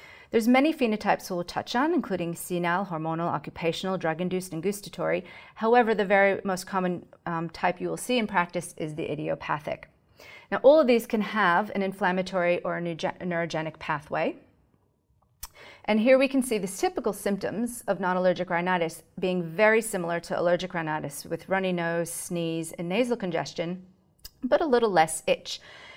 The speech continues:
And on one side, you can see the I G E-mediated allergic reaction causing those symptoms with the typical mast cells and histamines, causing the acute symptoms.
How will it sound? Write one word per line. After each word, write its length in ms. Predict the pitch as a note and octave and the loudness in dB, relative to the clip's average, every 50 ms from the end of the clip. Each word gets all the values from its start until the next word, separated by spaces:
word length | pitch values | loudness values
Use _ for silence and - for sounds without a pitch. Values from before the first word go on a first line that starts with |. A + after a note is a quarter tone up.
| - - _ | -20 -12 _
And 140 | - C4 B3+ | 2 4 6
on 160 | B3+ B3 B3 | 6 6 6
one 140 | B3+ B3+ B3+ | 4 4 4
side, 240 | B3 C#4 C4 A#3+ G#3+ | 6 6 6 6 6
you 60 | G#3+ | 2
can 140 | - G#3+ G3 | 0 -2 -4
see 180 | G3+ - G#3+ | -2 -2 -2
the 160 | F#3+ G3 F#3 - | 0 0 2 4
I 160 | F#3+ F#3+ F#3+ | 4 4 4
G 260 | F#3 F#3+ F#3 F3+ F#3+ | 2 0 -2 -2 0
E-mediated 580 | G3 G3 F#3+ F#3 F3+ F#3 F3+ F3 E3+ F3+ E3+ - | 0 0 0 0 2 2 2 2 2 2 0 0
allergic 420 | - F#3+ F#3 G3 G3+ F#3 F#3+ G3+ G3 | -4 -2 0 0 0 0 -2 -6 -2
reaction 580 | F3+ F3+ F3 E3+ E3 - - F3+ D#3+ D#3+ E3+ | 0 2 2 2 0 -2 -6 -6 -6 -6 -8
causing 540 | E3+ - - - - C#4 C#4 C#4 A#3+ A#3+ A3 | -8 -10 -14 -2 4 6 6 6 6 4 0
those 180 | F#3+ F3 E3 - | 0 0 -2 -2
symptoms 440 | - E3 D3+ F3+ E3 F3 D#3+ - F#3 | -6 -6 -6 -6 -6 -6 -6 -6 -6
with 120 | F3+ F3+ | -6 -6
the 80 | - E3+ | -6 -8
typical 380 | - - F3+ F3 F3 - E3+ | -6 -6 -8 -8 -6 -6 -4
mast 300 | F3 F3+ F3 F3+ F3+ - | 0 0 0 0 0 -4
cells 240 | - F3+ E3 E3 - | -4 -2 -2 -2 -4
and 100 | - E3 | -6 2
histamines, 680 | G3 B3+ - C4 - F#3 E3 C#3+ C#3+ D3 E3 E3 - - - - - - - - _ _ _ _ | 2 2 2 2 -8 -6 -6 -4 -6 -6 -8 -10 -14 -18 -20 -20 -20 -20 -20 -20 _ _ _ _
causing 320 | - G3 F#3 D#3+ F3+ F3+ | 2 2 4 4 0 -2
the 120 | E3+ E3 | 0 0
acute 460 | E3 E3 - - C4 C4+ B3 - - - | -2 -2 -2 -2 0 0 0 -2 -6 -6
symptoms. 600 | - E3+ C#3 C3 - - E3 G#3+ - - - | -4 -4 -4 -4 -4 -4 -2 -2 -4 -4 -6